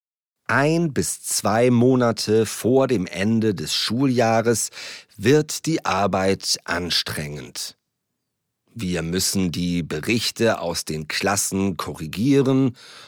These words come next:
und dann alle Beiträge in eine gute Reihenfolge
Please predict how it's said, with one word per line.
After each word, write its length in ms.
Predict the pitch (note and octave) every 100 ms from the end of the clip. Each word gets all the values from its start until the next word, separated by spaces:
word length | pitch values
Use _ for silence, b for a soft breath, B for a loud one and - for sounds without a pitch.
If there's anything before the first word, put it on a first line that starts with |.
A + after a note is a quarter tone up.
| B
und 240 | G2+ F#2+
dann 220 | A2+ A#2+ -
alle 420 | - C3 E3+ F3
Beiträge 1000 | E3+ - G2 C3+ C#3+ - B2+ B2 B2+ B2+
in 280 | A#2+ - G#2
eine 360 | G#2 F#2+ G2 F#2
gute 680 | F#2 C#3+ G3+ - E3+ D#3
Reihenfolge 880 | - F#2+ F#2+ F2 - D2+ D2+ C#2 C2+